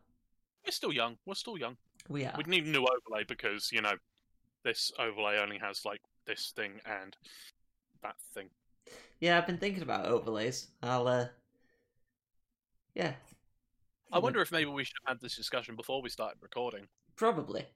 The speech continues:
Speaker 2: This might all get
Speaker 1: Probably.
Speaker 2: cut out, or it might, it might just stay. Depends how long
Speaker 1: I don't
Speaker 2: the
Speaker 1: like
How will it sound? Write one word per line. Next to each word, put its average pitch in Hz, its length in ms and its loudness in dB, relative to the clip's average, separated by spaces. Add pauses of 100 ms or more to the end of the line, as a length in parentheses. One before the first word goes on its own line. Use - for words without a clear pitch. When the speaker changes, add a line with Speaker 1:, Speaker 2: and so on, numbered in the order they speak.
Speaker 2:
This 226 180 -2
might 135 200 4
all 117 160 4
get - 200 2
Speaker 1:
Probably. - 0 -
Speaker 2:
cut 117 180 2
out, 156 300 2
or 185 220 2
it - 80 -2
might, 104 320 -2
it 67 200 -6
might 110 220 -2
just 123 140 -4
stay. 156 320 -2 (120)
Depends 120 320 0
how 117 120 2
long 117 160 2
Speaker 1:
I - 20 2
don't 277 140 8
Speaker 2:
the - 60 4
Speaker 1:
like 175 100 6